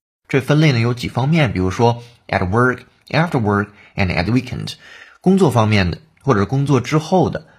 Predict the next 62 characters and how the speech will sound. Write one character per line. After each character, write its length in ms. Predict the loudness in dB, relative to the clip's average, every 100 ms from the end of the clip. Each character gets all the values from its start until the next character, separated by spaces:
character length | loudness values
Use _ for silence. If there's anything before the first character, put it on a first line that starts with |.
| _
或 160 | 0 0
者 100 | 0
是 200 | -6 -10 -6
在 240 | -4 -2
周 180 | -2 0
末 240 | 2 0
的。 120 | -4 -12 _ _ _ _
啊， 120 | -10
这 120 | -4
句 160 | -2 -2
子 100 | -2
也 80 | -6
并 300 | -2 -2 0
不 80 | 0
难， 320 | 2 0 -2
他 120 | -4
说 120 | -2
你 80 | 0
可 100 | 2
以 80 | 2
想 220 | 0 -2
一 20 |
想， 200 | -2 -4 -6 -20
在 140 | -4 -2
工 180 | 0 0
作 140 | 0
时、 320 | 0 -4 -4
下 200 | -2 -2
班 140 | 0 0
后 180 | -2 -4
和 100 | -4
周 160 | -2 0
末 180 | -2 -2
这 120 | -6
些 340 | -2 -2 -4 -4
时 160 | -4 0
段， 220 | -2 -2 _
分 160 | -2
别 100 | 0
让 140 | 0 -2
你 60 |
感 140 | -4 -6
到 80 | -2
高 160 | -2
兴 200 | -2 -4
的 80 | -4
一 60 | -4
件 180 | -4
事 140 | -4 -8
儿。 100 | -8 _ _ _ _ _
英 160 | 0 2
文 120 | 2
说， 280 | 2 0 0 -18 -20 _ -4
A 120 | 0
good 220 | 0 0
place 260 | 0 0 2
to 60 |
start 360 | 0 0 0 0
is 60 | -2
to 80 | -6
think 300 | -2 -2 0
of 140 | -4